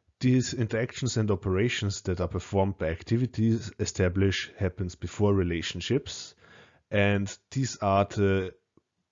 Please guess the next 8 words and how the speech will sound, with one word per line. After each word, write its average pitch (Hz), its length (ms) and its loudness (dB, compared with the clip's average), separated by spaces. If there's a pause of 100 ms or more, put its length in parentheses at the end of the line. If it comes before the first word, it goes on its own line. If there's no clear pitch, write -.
(140)
sources 87 500 -2
of 101 160 -6
non-determinism 98 960 0
in 90 140 -2
the 90 380 -2
different 90 400 -2
concurrency 87 540 -6
models. - 640 -10